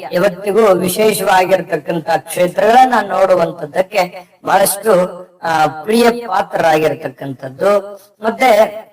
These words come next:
ಒಂದು ಜವಾಬ್ದಾರಿಯನ್ನ ನಿಭಾಯಿಸುವಂತದ್ದು, ನಿಮ್ಮ ಮೇಲೆ ಒಂದು ಮಹೋನ್ನತವಾದ ಜವಾಬ್ದಾರಿ ಇರತಕ್ಕಂಥದ್ದು. ನಿಜಾನ ಸುಳ್ಳ ಬೇಕಿದ್ರೆ ಕಾಮೆಂಟ್ ಮಾಡೋದ್ರ ಮೂಲಕ ತಿಳಿಸಿ. ಎಲ್ಲಾ ಭಾವನೆಗಳು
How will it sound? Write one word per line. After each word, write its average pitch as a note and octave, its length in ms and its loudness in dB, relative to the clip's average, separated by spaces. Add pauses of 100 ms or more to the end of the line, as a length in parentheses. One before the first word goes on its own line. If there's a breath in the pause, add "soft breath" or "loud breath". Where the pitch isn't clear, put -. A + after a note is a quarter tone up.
(180)
ಒಂದು B3 240 2
ಜವಾಬ್ದಾರಿಯನ್ನ A3+ 1120 2
ನಿಭಾಯಿಸುವಂತದ್ದು, F#3+ 840 -4
ನಿಮ್ಮ E3+ 240 -4
ಮೇಲೆ C4+ 580 2
ಒಂದು F#3+ 220 0
ಮಹೋನ್ನತವಾದ F#3 840 0
ಜವಾಬ್ದಾರಿ D#3 680 0
ಇರತಕ್ಕಂಥದ್ದು. C#3+ 840 -10 (520 soft breath)
ನಿಜಾನ G3 320 4 (180)
ಸುಳ್ಳ E3+ 220 2
ಬೇಕಿದ್ರೆ D#3 440 -2
ಕಾಮೆಂಟ್ F#3+ 520 -2
ಮಾಡೋದ್ರ D#3+ 400 0
ಮೂಲಕ C#3+ 480 -4
ತಿಳಿಸಿ. C#3 420 -2
ಎಲ್ಲಾ C#3+ 460 2
ಭಾವನೆಗಳು D3+ 920 0